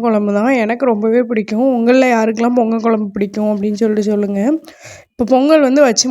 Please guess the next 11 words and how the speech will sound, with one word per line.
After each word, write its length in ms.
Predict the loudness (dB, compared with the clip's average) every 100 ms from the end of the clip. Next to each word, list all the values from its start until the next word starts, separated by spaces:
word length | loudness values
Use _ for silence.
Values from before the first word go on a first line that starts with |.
| -4
முடிச்சாச்சு. 580 | -4 -2 -2 -2 -2 -2 -4 -12 -20 _ 0
பொங்கல் 300 | 2 2 2
வச்சதுக்கப்புறம் 640 | 0 -4 -6 -4 -2 0
பார்த்தீங்கன்னா 460 | -2 -2 -4 -2 -2 0
தேங்காய் 320 | 0 2 2
உடைச்சி 260 | 0 -2 -4 -6
சாமி 260 | -6 -6 -6 -6
கும்பிடுறோம். 560 | -4 -2 0 0 0 -2
பத்தி 260 | -2 -2 -2
சூடம்லாம் 500 | -2 -4 -4 -4 -4 -4
காட்டி 280 | -2 0